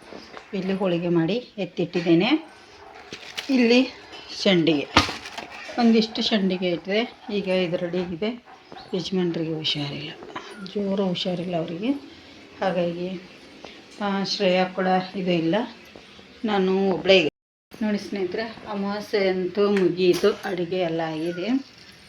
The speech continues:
ಆ, ಇನ್ನು ಏನಿಲ್ಲ, ಬಟ್ಟೆ ಎಲ್ಲ ಆವಾಗಲೇ ಮಾಡಿದ್ದೀನಿ. ನೈವೇದ್ಯ ಕೂಡ ಹಿಡಿದೆ, ನೈವೇದ್ಯ ಹಿಡಿದ ತಕ್ಷಣ ಬಟ್ಟೆ ಮಾಡಿದೆ. ಇನ್ನು ಪಾತ್ರೆ ಉಂಟು, ಫುಲ್ ಪಾತ್ರೆ ಇದೆ. ಆ, ಆ, ನಾನೀಗ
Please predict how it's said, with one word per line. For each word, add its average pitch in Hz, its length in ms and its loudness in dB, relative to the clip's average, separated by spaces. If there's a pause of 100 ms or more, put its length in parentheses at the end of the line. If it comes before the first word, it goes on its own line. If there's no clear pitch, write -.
(420)
ಆ, 190 200 -2
ಇನ್ನು 180 380 2
ಏನಿಲ್ಲ, 180 540 -2 (380)
ಬಟ್ಟೆ 180 560 -4
ಎಲ್ಲ 160 200 -4 (1080)
ಆವಾಗಲೇ 180 340 -2
ಮಾಡಿದ್ದೀನಿ. 175 760 -4
ನೈವೇದ್ಯ 190 420 -4
ಕೂಡ 185 180 -8
ಹಿಡಿದೆ, 180 380 -4
ನೈವೇದ್ಯ 214 440 -2
ಹಿಡಿದ 185 180 -4
ತಕ್ಷಣ 185 440 -4
ಬಟ್ಟೆ 170 220 -8
ಮಾಡಿದೆ. 175 360 -8 (760)
ಇನ್ನು 208 380 2
ಪಾತ್ರೆ 185 300 -4
ಉಂಟು, 190 320 0
ಫುಲ್ 208 460 -6
ಪಾತ್ರೆ 190 400 -6
ಇದೆ. 175 180 -4 (640)
ಆ, 190 280 -2 (800)
ಆ, 180 140 -4
ನಾನೀಗ 180 400 -6